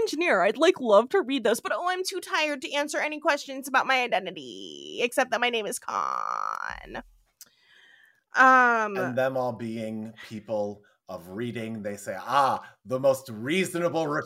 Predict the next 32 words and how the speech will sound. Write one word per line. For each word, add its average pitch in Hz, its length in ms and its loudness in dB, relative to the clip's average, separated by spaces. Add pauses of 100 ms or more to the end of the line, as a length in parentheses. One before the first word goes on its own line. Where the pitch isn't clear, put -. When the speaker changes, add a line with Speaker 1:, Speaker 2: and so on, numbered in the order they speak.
(100)
Speaker 2:
request." - 420 4 (240)
<laughs> - 240 -20
Some - 260 -4
of 311 120 4
Speaker 1:
The 302 80 8
Speaker 2:
our 269 160 10
Speaker 1:
most 330 420 8
Speaker 2:
technical 262 400 6 (320)
Speaker 1:
reasonable. 160 160 -4
Speaker 2:
manuals. 110 920 0 (760)
Speaker 1:
And 403 180 4
Kirk 466 220 6 (100)
immediately, 339 480 2
he's 311 240 0
just 359 160 -2
like, 392 200 4
"Oh, 403 180 10
well, 262 160 0
duh, 214 460 8
you've 262 300 -6
missed - 280 -2
two 196 120 -4
hundred 240 260 0
years. 349 240 0
I'm 247 140 0
sure - 480 2
you're 277 200 0
fascinated." 196 920 0 (440)
<laughs> - 440 -14
Gives 214 220 -10
him 233 120 -2
a 208 80 -2